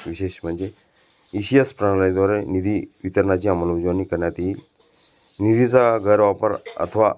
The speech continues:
उद्देशबाह्य वापर झाल्यास संबंधित अधिकाऱ्यावर कारवाई होईल. राज्य शासनाच्या डब्ल्यू डब्ल्यू डॉट महाराष्ट्र डॉट गव्हर्नमेंट या संकेतस्थळावर शासन निर्णय उपलब्ध आहे.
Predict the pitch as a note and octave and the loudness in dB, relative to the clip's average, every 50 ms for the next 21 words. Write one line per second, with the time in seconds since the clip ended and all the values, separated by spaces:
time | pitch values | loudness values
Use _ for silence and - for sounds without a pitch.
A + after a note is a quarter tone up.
0 | _ _ - - F#2+ F#2+ A2+ A#2 G#2 G2+ F#2+ F#2+ F2+ F#2+ G2 F#2+ - - - F2+ | _ _ -16 -14 -6 -2 -2 -2 -2 0 0 0 0 0 -2 -6 -6 -4 -4 -4
1 | E2+ - F#2+ F2+ D#2 E2+ F2 F2 F#2 F#2 F2 - - - - F2+ F#2+ G2 G2 G2 | -2 -4 -4 -6 -6 -8 -4 -2 -2 -2 -2 -4 -12 -14 -8 -6 -6 -4 -2 2
2 | G2 F2+ E2+ E2+ E2 F2+ E2+ F2+ - - E2 D#2+ E2 E2+ F2 E2 F2+ F#2+ G#2+ A#2+ | 2 2 2 0 -2 -2 -2 -2 -2 -2 -4 -4 -4 -4 -4 -4 -6 -8 -10 -12
3 | _ _ _ _ _ _ _ _ _ _ _ - F#2+ G2+ G#2 G#2+ B2 B2+ A2+ A#2 | _ _ _ _ _ _ _ _ _ _ _ -2 0 0 0 0 -4 -4 -4 -4
4 | G#2+ F#2 G2 G2 F#2+ F#2+ F#2+ F#2 F#2+ F2+ F#2 G#2 A2 G#2+ F#2+ F2+ F2+ F#2 E2+ F2+ | -6 -4 -4 -4 -4 -4 -4 -4 -4 -4 -4 -2 0 0 0 0 -2 -2 0 0
5 | F2 E2 E2 F2 D#2+ E2 E2 E2+ E2+ E2+ E2+ D#2+ D#2 - - E2+ F2 E2 E2+ F2+ | 0 0 -2 -4 -4 -4 -4 -4 -4 -4 -4 -4 -4 -6 -4 -4 -4 -4 -4 -4
6 | F#2 F2+ F2 E2 E2 D#2+ D#2 - F2 D#2+ D#2+ - E2+ D#2+ D#2+ D#2 - - C#2+ C#2 | -6 -6 -6 -6 -6 -8 -10 -12 -14 -14 -14 -10 -10 -10 -10 -10 -8 -10 -10 -10
7 | - E2 E2 D#2+ D#2+ E2 D#2+ D2 C#2 - E2 E2 E2+ F#2 F2 E2+ F2 G#2+ | -10 -12 -12 -10 -10 -10 -10 -12 -10 -8 -8 -6 -2 0 -2 -2 -2 -6